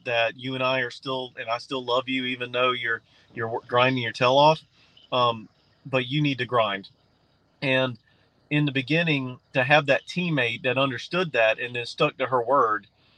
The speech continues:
saying that, "Hey, I'm still gonna like you and love you, even if,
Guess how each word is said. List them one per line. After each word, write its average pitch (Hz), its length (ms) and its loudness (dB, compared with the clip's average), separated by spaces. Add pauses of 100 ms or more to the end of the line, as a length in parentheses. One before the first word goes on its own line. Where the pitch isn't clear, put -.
(140)
saying 135 320 0
that, 117 120 0
"Hey, 135 180 6
I'm 135 140 -2
still 151 180 -2
gonna 139 160 -2
like 131 340 2
you 117 260 -10 (160)
and 147 240 -2
love 117 280 -2
you, 107 280 -10 (260)
even 127 260 -4
if, 120 140 -6